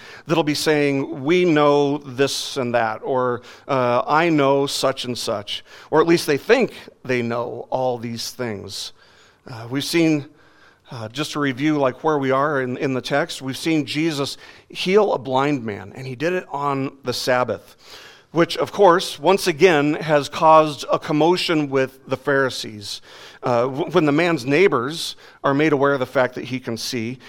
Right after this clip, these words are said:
instead of rejoicing with the man, instead of celebrating the fact that he's had his sight, his sight given to him, they bring him before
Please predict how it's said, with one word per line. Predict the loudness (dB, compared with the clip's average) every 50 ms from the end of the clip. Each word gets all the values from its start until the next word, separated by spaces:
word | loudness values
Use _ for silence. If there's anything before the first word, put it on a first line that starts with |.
| -16 -8 -6
instead | -6 -6 -4 -6 -6 -6
of | -6 -6
rejoicing | -4 -4 -6 -6 -8 -6 -4 -2 -2 -2 -2 -4 -4 -4 -4 -4 -4 -4 -6 -8 -10 -8
with | -8 -8 -8 -8
the | -8 -8
man, | -6 -6 -6 -6
instead | -6 -6 -6 -8 -10 -10
of | -8
celebrating | -8 -8 -8 -6 -4 -2 -2 -2 -2 -4 -6 -6 -6
the | -8
fact | -6 -4 -4 -4 -4
that | -6 -8 -8
he's | -6 -6 -6 -6 -6 -8 -12 -16 -20 -20 -18 -12
had | -6 -2 -2 -2 -2
his | -2 -2 -2 -2 -2 -4 -6
sight, | -8 -8 -6 -6 -6 -6 -8 -10 -12 _ _ _ _ _ _ _ -20 -16 -10
his | -8 -8 -6 -4
sight | -4 -4 -4 -4 -2
given | -2 -2 0 0 -2
to | -4 -4 -4
him, | -4 -4 -6 -8 -12 -16 -18 -18 -8 -2
they | 0 0
bring | 2 4 4 4 6 6 6
him | 6 4 4 2 2
before | 0 0 0 -2 -2 0 0 0 -2